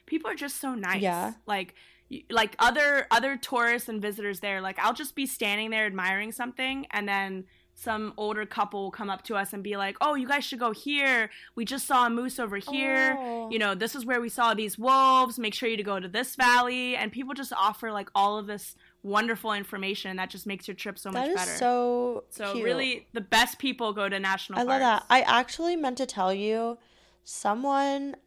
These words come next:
Speaker 2: I was talking to along the way, I have no idea who I was talking to, suggested that you should get a national park passport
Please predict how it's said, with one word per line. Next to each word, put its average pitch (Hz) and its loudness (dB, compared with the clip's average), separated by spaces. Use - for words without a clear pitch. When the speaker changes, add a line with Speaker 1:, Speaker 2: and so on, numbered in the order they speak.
Speaker 2:
I 220 2
was 220 -4
talking 208 0
to 220 -4
along 196 0
the 190 -4
way, 180 2
I 180 0
have 180 -6
no 180 -4
idea 175 -2
who 175 -4
I 170 -2
was 170 -6
talking 170 -4
to, 165 -2
suggested 226 2
that 208 8
you 202 0
should 202 -2
get 190 0
a 175 0
national 180 -2
park 180 2
passport 247 0